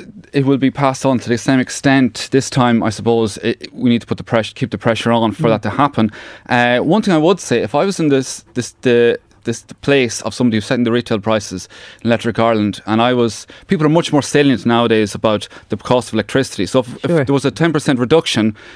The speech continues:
Speaker 1: I would be much more inclined to switch to Electric Ireland if I was on a different supplier, for example. So there is a quite an incentive there for them,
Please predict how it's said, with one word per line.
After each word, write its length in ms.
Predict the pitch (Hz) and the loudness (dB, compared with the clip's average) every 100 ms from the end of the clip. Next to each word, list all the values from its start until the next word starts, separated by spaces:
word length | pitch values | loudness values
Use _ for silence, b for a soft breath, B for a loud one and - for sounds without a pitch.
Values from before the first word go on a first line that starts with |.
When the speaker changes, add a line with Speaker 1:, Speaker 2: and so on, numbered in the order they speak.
| B B - | B B -2
Speaker 1:
I 80 | 139 | 0
would 100 | 139 | 2
be 80 | 139 | 4
much 260 | 151 - | 2 2
more 120 | 156 | 2
inclined 340 | 139 - 143 123 | 2 2 0 0
to 80 | - | -2
switch 300 | - 139 - | -4 -2 0
to 100 | 131 | 0
Electric 260 | 127 120 | 0 0
Ireland 220 | 123 123 | 0 0
if 80 | 104 | -2
I 40 | 117 | -2
was 100 | 120 | 0
on 100 | 117 | 0
a 60 | |
different 280 | 110 - 113 | -2 -4 -6
supplier, 320 | 98 117 113 | -4 -2 0
for 100 | 101 | 0
example. 500 | 98 107 135 131 104 B B - | -4 0 0 0 -4 B B -6
So 160 | 151 | 0
there 80 | 156 | 2
is 100 | 214 | 2
a 60 | 208 | 0
quite 240 | 202 185 | 0 0
an 40 | |
incentive 460 | 156 - 156 135 117 | 0 0 -2 -2 -2
there 260 | 135 127 120 | 2 2 0
for 180 | - | 0
them, 220 | 131 127 | 2 2